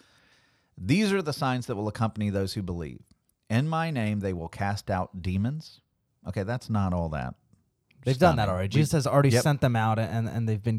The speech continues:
Speaker 2: given that power.
Speaker 1: That's right. The, the apostles have been doing this. "They will speak in new tongues." Well, that's coming. We see that in Acts chapter two with Pentecost.
Speaker 2: Pentecost.
Speaker 1: Yep.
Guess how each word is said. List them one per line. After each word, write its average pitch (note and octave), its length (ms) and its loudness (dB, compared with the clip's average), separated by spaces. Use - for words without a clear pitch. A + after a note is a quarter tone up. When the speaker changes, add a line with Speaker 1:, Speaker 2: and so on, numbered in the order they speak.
Speaker 2:
given G#2 380 2
that F#2+ 220 -4
power. D2+ 320 -8
Speaker 1:
That's A#2+ 180 0
right. C#3+ 220 -2
The, G#2+ 140 -2
the G#2+ 100 -4
apostles D#3+ 380 2
have A#2 60 -4
been A2 120 4
doing E2+ 320 2
this. - 220 -16
"They A2 180 2
will A2+ 140 -2
speak A#2+ 320 -4
in G#2 140 0
new G#2 140 2
tongues." G#2 540 -4
Well, F2 140 -6
that's G#2+ 240 -2
coming. F#2+ 460 -6
We G2 120 -8
see G#2+ 220 -4
that G#2+ 200 0
in - 60 -6
Acts F#2+ 220 -2
chapter F#2 300 -2
two F#2+ 200 -4
with F#2 120 -4
Pentecost. F#2+ 600 0
Speaker 2:
Pentecost. - 120 -20
Speaker 1:
Yep. A2 240 -2